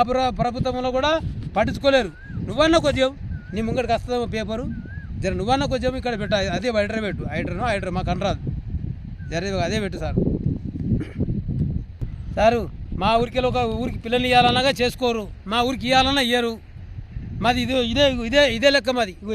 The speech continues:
ఇదే, ఇదే తిందామన్నా ఇదే. బలిమీడికి వేరే ఊరు పేరు చెప్పి ఇవ్వాలి ఒక పిల్లను,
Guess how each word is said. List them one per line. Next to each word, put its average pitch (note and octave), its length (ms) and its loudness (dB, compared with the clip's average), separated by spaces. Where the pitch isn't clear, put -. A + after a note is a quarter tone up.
ఇదే, B3+ 120 -2
ఇదే G#3 140 -2
తిందామన్నా A3 460 0
ఇదే. B3+ 160 6
బలిమీడికి D4+ 460 4
వేరే C#4+ 240 8
ఊరు C#4+ 200 -4
పేరు C#4 200 4
చెప్పి C#4+ 200 0
ఇవ్వాలి C#4+ 200 4
ఒక C4 160 0
పిల్లను, B3 260 0